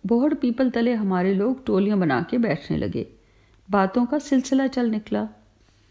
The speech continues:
अब की रास्तों के कुग्गे वाले भी अभी नहीं आए, काम भी मुक चले। ताए महंगे ने हुक्के की नाल ताए बंते की तरफ मोड़ते हुए अचानक बात छेड़ी।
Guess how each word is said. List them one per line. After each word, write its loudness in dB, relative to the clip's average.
अब 0
की 8
रास्तों 2
के 0
कुग्गे 2
वाले 4
भी 0
अभी 0
नहीं 4
आए, -4
काम 4
भी 2
मुक 0
चले। 0
ताए 2
महंगे 4
ने 2
हुक्के 2
की -2
नाल 2
ताए 2
बंते 0
की -2
तरफ -2
मोड़ते -2
हुए 0
अचानक -2
बात -4
छेड़ी। -6